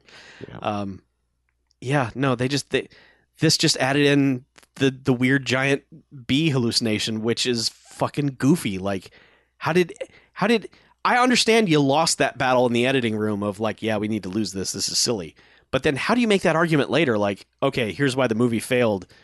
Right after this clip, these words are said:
Speaker 2: was because <laughs> they cut out all the giant bee <laughs> hallucinations.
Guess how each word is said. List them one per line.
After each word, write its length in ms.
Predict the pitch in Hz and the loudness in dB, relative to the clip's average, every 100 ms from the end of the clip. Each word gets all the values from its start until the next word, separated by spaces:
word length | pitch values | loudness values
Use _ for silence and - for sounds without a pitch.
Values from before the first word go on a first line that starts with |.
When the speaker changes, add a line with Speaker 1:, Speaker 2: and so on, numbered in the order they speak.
| _ - | _ -10
Speaker 2:
was 120 | 113 | -8
because 320 | 117 151 135 | -6 -2 0
<laughs> 160 | 180 - | 0 -2
they 100 | 170 | -4
cut 240 | - 180 | -2 -2
out 180 | 156 151 | 0 0
all 120 | 117 160 | 0 -2
the 100 | 131 | -2
giant 400 | - 139 131 - 160 190 131 | -2 -2 -4 -8 -12 -12 -2
bee 200 | 156 160 | 0 2
<laughs> 60 | - | 2
hallucinations. 1000 | 165 170 - 165 - - - _ - | 0 0 0 -2 -2 -6 -8 _ -10